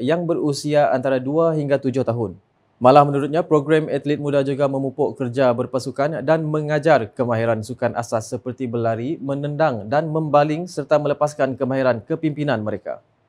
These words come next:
Beliau berkata demikian semasa berucap dalam majlis tersebut di Majlis Bandaraya Kuching Selatan, M B K S, pada Sabtu.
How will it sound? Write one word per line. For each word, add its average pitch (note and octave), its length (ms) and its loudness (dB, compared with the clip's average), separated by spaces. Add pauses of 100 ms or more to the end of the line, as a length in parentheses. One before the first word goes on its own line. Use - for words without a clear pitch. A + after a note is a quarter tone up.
(280)
Beliau C#3+ 240 8
berkata C#3 320 2
demikian C#3+ 400 0
semasa C#3 240 -4
berucap B2+ 320 -2
dalam B2+ 240 0
majlis B2+ 480 -4
tersebut B2 480 -6
di A#2+ 80 -4
Majlis A#2 400 -6
Bandaraya A#2+ 480 -4
Kuching B2+ 320 -8
Selatan, A#2+ 480 -4
M C#3 160 -4
B C#3+ 80 -4
K C#3+ 240 -4
S, A#2 240 -4
pada A#2 240 -4
Sabtu. G2+ 400 -8